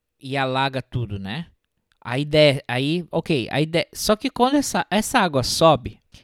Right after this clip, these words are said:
ela traz todo o lixo, todo o dejeto,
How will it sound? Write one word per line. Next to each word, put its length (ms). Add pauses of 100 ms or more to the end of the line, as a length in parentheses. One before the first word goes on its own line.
ela 220
traz 280
todo 240
o 40
lixo, 580 (400)
todo 220
o 40
dejeto, 680